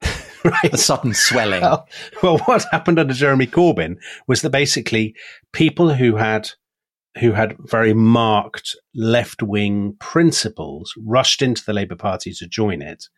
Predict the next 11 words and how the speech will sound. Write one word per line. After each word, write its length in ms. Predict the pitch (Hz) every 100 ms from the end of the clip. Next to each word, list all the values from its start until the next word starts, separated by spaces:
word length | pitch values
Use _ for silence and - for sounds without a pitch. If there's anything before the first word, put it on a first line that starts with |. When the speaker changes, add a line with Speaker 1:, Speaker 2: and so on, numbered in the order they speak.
| _ _ _ 113
Speaker 1:
and 120 | 110
therefore 240 | 110 110
swung 320 | - - 110
the 80 | 110
centre 320 | 104 104 95
of 60 | 101
gravity 400 | 98 92 90 101
massively 480 | 92 85 - - 85
to 120 | -
the 120 | 101
left. 320 | 123 - -